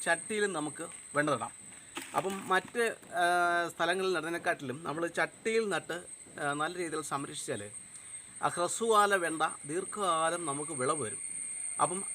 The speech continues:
ആ ഒരു രീതിയാണ് ഇന്ന് ബഹുമാനപ്പെട്ട പ്രേക്ഷകരുമായിട്ട് ഞാൻ, ആ, പങ്കുവയ്ക്കുന്നത്. അപ്പം, ആ, നമ്മൾ ചെയ്യേണ്ട ഒന്ന് രണ്ട് മുൻകറിയിപ്പെന്ന് വെച്ചാൽ മണ്ണ് കട്ടിയാവാതിരിക്കാനുള്ള ശ്രദ്ധ. അതിന് നമ്മൾ ചെയ്യേണ്ടത് ചട്ടിയാണ് നമ്മൾ നടുന്നതിനായിട്ട് എടുക്കുന്നെങ്കിൽ ഈ ചട്ടിക്ക് കൃത്യമായ,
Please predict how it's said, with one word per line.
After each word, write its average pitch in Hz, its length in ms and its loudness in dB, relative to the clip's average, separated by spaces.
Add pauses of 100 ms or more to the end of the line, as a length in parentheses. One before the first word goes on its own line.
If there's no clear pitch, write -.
ആ - 20 10 (160)
ഒരു 196 100 6
രീതിയാണ് 170 560 2
ഇന്ന് 165 140 -4 (180)
ബഹുമാനപ്പെട്ട 160 520 0
പ്രേക്ഷകരുമായിട്ട് 151 640 0 (100)
ഞാൻ, 139 120 -2 (340)
ആ, 156 180 0
പങ്കുവയ്ക്കുന്നത്. 143 540 0 (680)
അപ്പം, 180 220 4 (300)
ആ, - 20 6 (180)
നമ്മൾ 208 240 4 (120)
ചെയ്യേണ്ട 196 240 2 (100)
ഒന്ന് 190 140 -2
രണ്ട് 208 260 2
മുൻകറിയിപ്പെന്ന് 185 520 0
വെച്ചാൽ 143 240 2 (640)
മണ്ണ് 208 300 2 (100)
കട്ടിയാവാതിരിക്കാനുള്ള 156 1080 0
ശ്രദ്ധ. 113 200 -4 (280)
അതിന് 190 180 2
നമ്മൾ 180 260 0
ചെയ്യേണ്ടത് 151 320 2 (680)
ചട്ടിയാണ് 196 580 4
നമ്മൾ 170 200 0 (100)
നടുന്നതിനായിട്ട് 175 460 0
എടുക്കുന്നെങ്കിൽ 147 400 -4 (200)
ഈ 151 100 0 (140)
ചട്ടിക്ക് 165 480 -4 (260)
കൃത്യമായ, 151 720 2